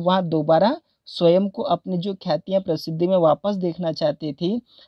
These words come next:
However, she was shocked to see that there was no necklace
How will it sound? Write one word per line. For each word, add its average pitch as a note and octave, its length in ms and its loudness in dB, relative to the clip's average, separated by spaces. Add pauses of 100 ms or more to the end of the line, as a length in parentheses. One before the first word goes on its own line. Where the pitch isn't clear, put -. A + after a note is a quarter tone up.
(120)
However, F#3 500 2
she - 220 -6
was F3 300 2
shocked F3+ 440 -6
to F3+ 100 -8
see F3+ 280 -8
that E3+ 240 -2
there E3+ 220 0
was E3 180 0
no E3+ 160 -2
necklace E3+ 540 -2